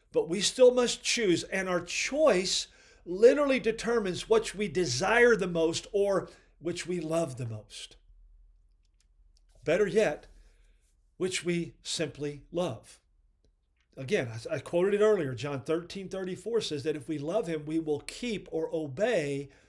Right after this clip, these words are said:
his commands. That's the evidence of our salvation and of our love for him. I don't choose the flesh and sin anymore. I, I died to that.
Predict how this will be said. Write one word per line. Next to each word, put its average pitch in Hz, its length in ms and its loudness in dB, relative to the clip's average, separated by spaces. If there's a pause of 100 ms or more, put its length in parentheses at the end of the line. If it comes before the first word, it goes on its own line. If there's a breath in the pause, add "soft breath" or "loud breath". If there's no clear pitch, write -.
(260 soft breath)
his 214 260 2
commands. 117 560 -8 (680)
That's 147 280 -10
the 214 240 -14
evidence 180 720 -4 (340 soft breath)
of 156 160 -4
our 143 120 -2
salvation 208 920 2 (320 loud breath)
and 156 140 -8
of 156 160 -4
our 147 140 -6
love 175 320 0
for 180 200 -6
him. 143 460 -2
I 170 100 -4
don't 175 200 -4
choose - 380 -4
the 175 100 -4
flesh 165 380 -2
and 143 120 -10
sin 165 180 -6
anymore. 147 340 -6 (240 loud breath)
I, 143 180 -10
I 151 80 -6
died 175 380 2
to 165 80 -4
that. 110 320 -4